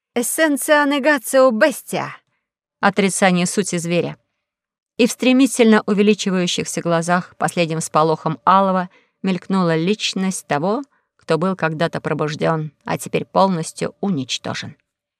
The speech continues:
«Вот и всё. Прощай, зверь», — тихо сказала я. Но он уже не услышал — а дракон становился драконом.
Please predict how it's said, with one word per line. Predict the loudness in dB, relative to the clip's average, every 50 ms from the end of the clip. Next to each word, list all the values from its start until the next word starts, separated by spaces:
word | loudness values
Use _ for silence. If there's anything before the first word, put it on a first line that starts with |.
| _ _ _ _ _ _ _ _ _ _
«Вот | -4 -2 -2 -2 -2
и | -6
всё. | -6 -6 -4 -2 -4 -4 -4 -8 -16 _ _ _ _ _ _ _ _
Прощай, | -10 -8 -6 -4 -4 -4 -4 -4 -6
зверь», — | -8 -10 -12 -12 -14 -16 _ _ _ _ _ _ _ _ _ _ _ _ _ _
тихо | -6 -6 -2 -2 -2
сказала | -2 -2 -2 -2 0 0 0 0
я. | 0 -2 -4 -6 -8 _ _ _ _ _ _ _ _ _ _ _ _ _ _ _ _ 2
Но | 4 4 4 4
он | 4 2 2 4 2
уже | 2 2 2
не | 2 4 2
услышал — | 2 0 -2 -2 -2 -2 -2 -2 -4 -6 -6 _ _ _ _ _ _ _ _
а | 0 2 2
дракон | 4 4 2 2 2 2 2 2 2 0
становился | -2 -4 -4 -2 0 0 0 0 -2 -2 -2 -4 -4
драконом. | -2 -2 -2 -2 -2 -2 0 0 0 -2 -4 -6